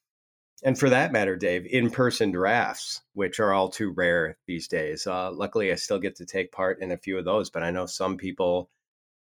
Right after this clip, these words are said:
don't really enjoy the in-person drafts like they used to, or, or don't have that opportunity to, to see the buddies they used to draft with in the nineties. So, but one thing I definitely do not miss is the, uh, the newspapers, the,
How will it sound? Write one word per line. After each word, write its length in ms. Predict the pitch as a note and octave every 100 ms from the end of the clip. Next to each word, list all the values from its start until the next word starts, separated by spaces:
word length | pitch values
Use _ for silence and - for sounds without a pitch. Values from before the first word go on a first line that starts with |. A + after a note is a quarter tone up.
| _ -
don't 240 | B2 B2+
really 520 | B2+ A#2 A2+ A2 G2+ - _ _ _ _
enjoy 400 | A#2 A2+ A2 A#2
the 100 | A2+
in-person 480 | A2 - A2+ G#2+ G#2
drafts 600 | F#2 F#2 A2 A#2 - - _
like 160 | E2+ E2+
they 100 | G2
used 320 | F2 E2+ -
to, 120 | F2+
or, 120 | F2+ G2
or 100 | G2
don't 260 | G2 F#2
have 200 | F#2 G2+
that 200 | F2 E2+
opportunity 800 | F2+ F2+ F#2 - G#2 G#2 F2+ E2
to, 200 | D#2+ E2+
to 220 | - -
see 280 | E2 - F#2+
the 260 | F2 F2 F2 _
buddies 400 | A2+ G2 G2 F2+
they 80 | F2+
used 260 | F2+ F2 -
to 80 |
draft 420 | F2+ F2+ D#2+ C#2+ -
with 160 | D2
in 120 | E2+
the 80 | E2+
nineties. 420 | E2 E2 D#2 D#2+
So, 300 | - F2 E2+ -
but 160 | A#2+
one 220 | C#3+ D3+
thing 160 | D3+ D3
I 80 | A2
definitely 540 | A2+ A#2 B2 G#2+ G#2+
do 140 | G2 F#2+
not 300 | F2+ F2+ F2+
miss 320 | E2+ D2+ -
is 220 | D#2+ -
the, 300 | F2+ E2 D#2+ _ _ _ _ _ -
uh, 400 | D#2 D#2+ D#2 A1 - _ _ _ _ _ _ -
the 100 | B2
newspapers, 1120 | B2+ A#2+ - A#2 A2 A2+ G#2+ G2 - - -
the, 120 | F2